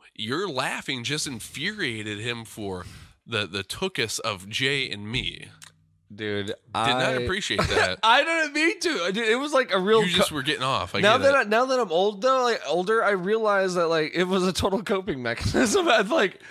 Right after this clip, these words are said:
Speaker 2: I mean, I laugh at painful videos. When people, like, break their legs, I crack up.
Speaker 1: Oh God.
Speaker 2: It's
Speaker 1: No.
Speaker 2: <laughs> it just, it's crazy, but yeah, it's just,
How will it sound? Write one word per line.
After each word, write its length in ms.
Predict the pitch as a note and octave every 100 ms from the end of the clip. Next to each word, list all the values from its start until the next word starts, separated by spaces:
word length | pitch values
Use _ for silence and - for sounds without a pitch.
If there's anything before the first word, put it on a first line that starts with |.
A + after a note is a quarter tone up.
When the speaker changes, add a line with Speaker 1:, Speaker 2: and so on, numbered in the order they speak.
| - -
Speaker 2:
I 80 | F#3
mean, 100 | G#3+
I 100 | G3
laugh 340 | A#3 A#3 A#3+ A3+
at 220 | F3 -
painful 400 | - F#3 F3+ E3
videos. 300 | E3 F3 B2+
When 100 | C#3
people, 220 | F3 G3+
like, 160 | E3 A#2
break 240 | C#3 D3+
their 80 | D#3+
legs, 260 | C#3 D#3+ F#3+ -
I 100 | E3
crack 380 | - E3+ D#3+
up. 300 | E3 E3 - _ _ -
Speaker 1:
Oh 260 | C3+ C#3 A#2
God. 420 | A2+ G#2+ F2+ F2 _
Speaker 2:
It's 200 | - - -
Speaker 1:
No. 480 | - C5+ - - - - - F4+ -
Speaker 2:
<laughs> 420 | - - - -
it 120 | - A#3+
just, 240 | C4+ A3 A3+
it's 380 | A3+ G3+ E3+ -
crazy, 480 | B3+ A#3+ F3+ B2
but 260 | A#2+ C#3 D3
yeah, 160 | F3+ -
it's 220 | E3 -
just, 400 | A3 A3 F3+ -